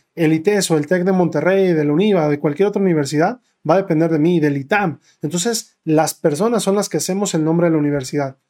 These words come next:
Obviamente, al haber universidades públicas, de repente algunas personas dicen, "Ah, es que la universidad pública no es buena". No, discúlpame. Lo que pasa es que hay personas que de repente no tienen esa, esa responsabilidad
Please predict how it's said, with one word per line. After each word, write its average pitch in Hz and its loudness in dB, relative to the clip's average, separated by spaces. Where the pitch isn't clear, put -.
Obviamente, 196 2
al 151 2
haber 160 2
universidades 175 0
públicas, 170 0
de 151 2
repente 170 0
algunas 175 2
personas 156 -2
dicen, 156 -2
"Ah, 208 -4
es 208 -6
que 233 -2
la 226 2
universidad 190 0
pública 214 -2
no 165 0
es 170 -2
buena". 170 0
No, 156 -4
discúlpame. 156 -4
Lo 151 0
que 156 -4
pasa 185 -2
es 196 -8
que 208 -2
hay 196 2
personas 190 -2
que 165 -2
de 151 4
repente 175 0
no 175 0
tienen 196 0
esa, 175 -2
esa 170 0
responsabilidad 156 0